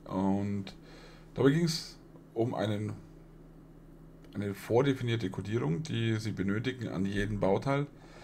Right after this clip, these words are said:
wo gewisse Informationen dahinter stecken. Da ich jetzt nicht nachgefragt habe, ob ich dieses Büro bewerben darf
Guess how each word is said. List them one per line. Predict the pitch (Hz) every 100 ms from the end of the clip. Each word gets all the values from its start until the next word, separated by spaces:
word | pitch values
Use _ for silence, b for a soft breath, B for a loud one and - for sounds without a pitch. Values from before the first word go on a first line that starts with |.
| B B B - - - -
wo | 107
gewisse | 110 110 110
Informationen | 123 107 107 101 - 98 117
dahinter | 101 98 -
stecken. | - - - - - - B B B B B - - - - - -
Da | - 139
ich | 147
jetzt | 147 139 - - - 95 92 107 123
nicht | 143 170 180 190 -
nachgefragt | 135 147 143 147 139
habe, | 139
ob | - 113
ich |
dieses | 113 107 107
Büro | - 104 110
bewerben | 120 110 98 113 127
darf | 123 117 120 120 -